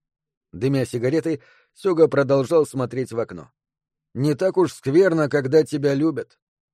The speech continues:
Сюэ опять пожал плечами. "А у тебя кто-то есть?" в свою очередь спросил он. Кончик сигареты вдруг засветился гораздо сильнее. Сего ничего не сказал.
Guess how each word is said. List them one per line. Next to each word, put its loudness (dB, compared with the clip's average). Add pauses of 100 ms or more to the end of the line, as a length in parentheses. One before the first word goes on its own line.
(140)
Сюэ -2
опять -4
пожал -2
плечами. -12 (560)
"А -4
у 0
тебя 2
кто-то -6
есть?" -2 (360)
в -20
свою -2
очередь 0
спросил -6
он. -10 (760)
Кончик -4
сигареты 0
вдруг -2
засветился -6
гораздо 0
сильнее. -12 (500)
Сего 2
ничего -2
не -8
сказал. -12